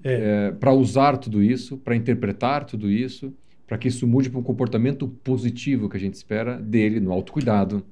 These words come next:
Speaker 2: dele no cuidado fora do hospital, em casa, dele na tomada de decisão quanto à saúde dele. Ah,
Speaker 1: É,
Speaker 2: talvez a
Speaker 1: eu
Speaker 2: educação tenha um papel importante aqui, conteúdo
Speaker 1: Sim.
Speaker 2: de qualidade de educação pra
Speaker 1: Sim,
Speaker 2: transformar
Speaker 1: sim,
Speaker 2: comportamento.
Speaker 1: sim, sim, sim. O... o, o,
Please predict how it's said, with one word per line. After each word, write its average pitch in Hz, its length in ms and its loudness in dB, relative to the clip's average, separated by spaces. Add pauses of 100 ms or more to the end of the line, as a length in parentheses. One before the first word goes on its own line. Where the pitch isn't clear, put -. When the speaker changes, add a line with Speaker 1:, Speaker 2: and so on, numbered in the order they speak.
(380)
Speaker 2:
dele 104 280 4
no 98 100 2
cuidado 95 320 0
fora 92 260 -4
do 85 40 -4
hospital, 98 420 -2
em 98 60 2
casa, 92 560 -2 (320)
dele 117 280 8
na 120 80 2
tomada 123 420 4
de 123 60 -2
decisão 120 320 4
quanto 120 260 2
à 104 40 -2
saúde 104 480 0
dele. 82 420 -2 (480)
Ah, 78 260 -10 (140)
Speaker 1:
É, - 40 -6
Speaker 2:
talvez 127 220 4
a - 20 8
Speaker 1:
eu - 40 8
Speaker 2:
educação 170 400 4
tenha 156 140 0
um 127 40 0
papel 139 160 2
importante 104 460 0
aqui, 120 180 -2
conteúdo 104 560 0
Speaker 1:
Sim. 403 260 0
Speaker 2:
de 101 60 6
qualidade 101 380 2
de 101 60 0
educação 104 340 -2
pra 147 100 -8
Speaker 1:
Sim, - 160 -8
Speaker 2:
transformar 123 280 0
Speaker 1:
sim, 123 80 0
Speaker 2:
comportamento. 196 420 -2
Speaker 1:
sim, 226 180 -4
sim, - 60 -20
sim. 208 200 -6
O... 185 120 0
o, 196 220 8 (140)
o, 170 280 4